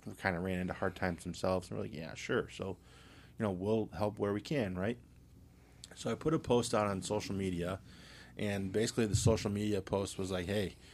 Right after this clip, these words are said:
I've got some families that, you know, we're looking to help for Christmas. Like, is there anything that, you know, you would be willing to, willing to do?" Basically, you know, "Here's my Venmo, here's my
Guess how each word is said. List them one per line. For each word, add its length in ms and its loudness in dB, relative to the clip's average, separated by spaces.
I've 60 -4
got 160 4
some 160 -6
families 440 -2
that, 220 2
you 120 -2
know, 220 -4
we're 160 -2
looking 280 -2
to 100 0
help 260 -2
for 140 -2
Christmas. 540 -4
Like, 180 -2
is 160 -2
there 160 2
anything 520 -2
that, 220 -2
you 80 -2
know, 80 0
you 200 -2
would 120 -4
be 160 -2
willing 480 -2
to, 300 0
willing 220 -2
to 100 -4
do?" 220 8
Basically, 400 0
you 60 0
know, 60 0
"Here's 220 0
my 140 2
Venmo, 500 0
here's 240 0
my 180 2